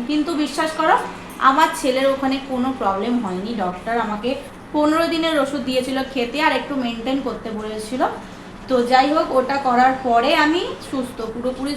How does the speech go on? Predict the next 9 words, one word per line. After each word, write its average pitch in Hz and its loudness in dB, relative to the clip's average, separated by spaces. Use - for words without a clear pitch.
সুস্থ, 220 -10
আমার 208 -2
আর 262 -2
করোনা 202 -4
ছিল 233 -4
না। 160 -10
তো 240 0
এটাই 285 2
হচ্ছে 294 -2